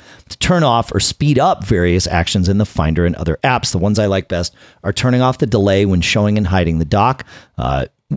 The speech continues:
sh-, the delay when opening new windows, and with Quick Look. He says, "Running these commands makes my Mac feel ten times faster, even though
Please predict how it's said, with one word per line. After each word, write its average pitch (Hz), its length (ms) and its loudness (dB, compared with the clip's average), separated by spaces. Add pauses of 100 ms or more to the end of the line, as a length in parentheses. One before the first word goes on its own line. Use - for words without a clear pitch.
sh-, - 180 -2
the 87 180 0
delay 95 640 2 (120)
when 90 340 2
opening 101 340 0
new 82 120 2
windows, 175 420 0 (100)
and 113 320 2
with 87 380 -2
Quick - 260 -2
Look. 78 200 -2
He 90 100 -6
says, 90 240 -2
"Running 107 240 2
these 104 160 0
commands 92 420 -2 (140)
makes 95 260 0
my 95 140 2
Mac 85 240 0
feel 247 420 0
ten 78 260 -2
times 73 280 -4
faster, 76 480 -2
even 139 240 2
though 73 260 -2